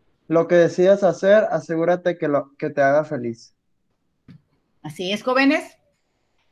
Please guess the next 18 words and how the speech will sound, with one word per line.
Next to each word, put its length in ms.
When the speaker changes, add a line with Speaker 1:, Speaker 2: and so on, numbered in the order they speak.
Speaker 2:
Lo 260
que 180
quieran, 360
ha-, 160
lo 160
que 120
decidan 440
ustedes. 540
Decidieron 540
ser 420
economistas, 880
que 80
los 160
haga 220
feliz. 480
Decidieron 560
ser 280
contadores, 720